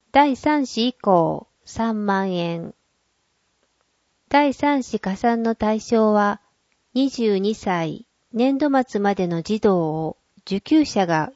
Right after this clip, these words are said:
養育している場合に限る。現状、所得制限あり。十月から所得制限なし。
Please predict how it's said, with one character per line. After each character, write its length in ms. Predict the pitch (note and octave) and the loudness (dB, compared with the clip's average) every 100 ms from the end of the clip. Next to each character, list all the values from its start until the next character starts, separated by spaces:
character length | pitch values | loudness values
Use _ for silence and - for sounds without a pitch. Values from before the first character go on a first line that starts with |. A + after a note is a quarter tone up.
| G#3+ | 0
養 260 | G#3+ C4 | 6 6
育 240 | C#4+ - B3+ | 6 2 -2
し 100 | - | 0
て 240 | - B3 | 2 4
い 40 | |
る 140 | A#3 A3+ | 6 4
場 260 | F#3 F#3+ | 4 2
合 80 | G3 | 2
に 200 | G3 G3 | 0 -4
限 380 | - D#3+ D#3+ F3+ | -6 -8 -4 -4
る。 160 | D3+ - _ _ _ _ _ _ _ _ _ _ _ _ _ _ _ _ | -4 -10 _ _ _ _ _ _ _ _ _ _ _ _ _ _ _ _
現 340 | - B3 B3 A3+ | 2 2 2 -2
状、 420 | A3+ G#3+ G#3 G3 _ | 0 2 2 -2 _
所 200 | - - | -14 -8
得 280 | A#3 C#4 C#4+ | 0 0 0
制 300 | B3+ C#4 B3+ | 0 2 2
限 400 | G3+ E3+ D#3+ E3+ | 2 -2 -4 -6
あ 100 | F#3+ | -6
り。 200 | F3 - _ _ _ _ _ _ _ _ _ _ _ _ | -6 -10 _ _ _ _ _ _ _ _ _ _ _ _
十 240 | - C4+ D4 | -4 -2 -2
月 280 | G3+ - | -6 -8
か 180 | - G#3 | -4 0
ら 240 | F#3 D#3 - _ | 0 -2 -6 _
所 180 | - | -12
得 300 | G#3+ C4+ D4 | -4 -4 -4
制 260 | C4+ C#4+ C4 | -4 -2 -2
限 300 | A3 F3 D3+ | -2 -6 -6
な 160 | D#3 F3+ | -10 -12
し。 320 | - C#3+ | -16 -16